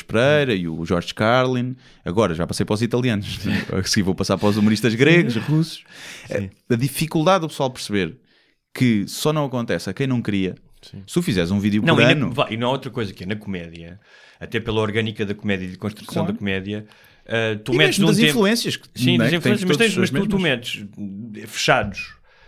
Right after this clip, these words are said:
Speaker 2: comediantes e metes o, e não sei esse tipo da ideia do futebol, das
Speaker 1: Sim,
Speaker 2: relações, são
Speaker 1: é.
Speaker 2: coisas que são, são dois temas de futebol e relações que são muito batidos,
Speaker 1: Sim,
Speaker 2: não é?
Speaker 1: sim.
Speaker 2: E pá, e tenho a certeza que dez gajos, três ou quatro fazem coisas parecidas.
Speaker 1: É, sim.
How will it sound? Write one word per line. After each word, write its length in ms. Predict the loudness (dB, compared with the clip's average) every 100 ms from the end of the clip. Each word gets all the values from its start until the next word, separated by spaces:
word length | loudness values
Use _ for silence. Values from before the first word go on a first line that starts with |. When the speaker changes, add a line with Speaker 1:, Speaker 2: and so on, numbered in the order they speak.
| -20 _
Speaker 2:
comediantes 560 | -4 0 2 2 0 -2
e 40 |
metes 340 | -2 -2 -4 -6
o, 460 | -4 -2 -2 -2
e 180 | -4 -2
não 100 | 0
sei 140 | 2 0
esse 100 | 0
tipo 160 | 0
da 80 | 2
ideia 280 | 2 2 0
do 100 | -2
futebol, 480 | -8 -2 2 4 2
das 100 | 0
Speaker 1:
Sim, 60 | 0
Speaker 2:
relações, 200 | 2 4
são 100 | 4
Speaker 1:
é. 40 | 4
Speaker 2:
coisas 260 | 4 2
que 100 | -2 0
são, 200 | 0 0
são 120 | 0
dois 160 | 2 2
temas 200 | -2 -4
de 20 |
futebol 220 | -2 -2
e 40 | -2
relações 280 | -2 -2
que 60 | 0
são 100 | 2
muito 200 | 2 0
batidos, 340 | -2 -2 -2 0
Speaker 1:
Sim, 100 | 0
Speaker 2:
não 100 | 0
é? 60 |
Speaker 1:
sim. 160 | -4 -10 -16 -20 -20 _
Speaker 2:
E 40 | -6
pá, 200 | -4 -2
e 80 | -2
tenho 160 | 0 0
a 40 |
certeza 360 | -2 -6 -6 -6
que 120 | 0
dez 320 | 2 2 2
gajos, 580 | 2 2 0 -6 -14 -8 -2
três 220 | 0 2
ou 80 | 2
quatro 260 | 0 0
fazem 240 | -2 -2 -2
coisas 200 | -6 -6
parecidas. 500 | -6 0 0 0 -8 -18
Speaker 1:
É, 40 | -6
sim. 180 | -4